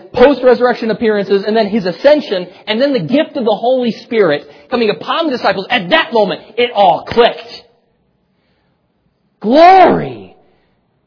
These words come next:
They recognized what Jesus was doing. They came to see with new eyes how glorious Christ's work really was. That short-sighted vision was expanded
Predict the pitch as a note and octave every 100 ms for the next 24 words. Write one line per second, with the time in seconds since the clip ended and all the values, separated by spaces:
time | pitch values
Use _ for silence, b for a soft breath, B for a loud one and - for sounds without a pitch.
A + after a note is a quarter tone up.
0 | _ _ _ _ _ - B3 D4 D#4+ D#4
1 | A#3 A#3 A3+ G#3 F#3+ D4+ D4 A#3 G3 E3
2 | A3 D4 C4+ F#3+ D#3+ C#3 B2 _ _ _
3 | _ _ - G#3 C4+ D#4+ C#4 - C#4+ B3
4 | G#3+ C#4+ D4+ C4 C#4+ C#4+ F#3+ - B C4+
5 | G3+ A#3+ D4+ E4 C4+ - C#4+ C4+ - C4+
6 | B3 B3 A3+ A#3+ D#4+ D#4 G3+ - A#3 B
7 | C#4+ - - D#4+ D#4 - D4 C4+ F#3+ G#3
8 | D4+ A#3+ G#3 F#3+ G#3+ - - _ _ -
9 | D4 D#4 D4+ A3+ F#3+ F3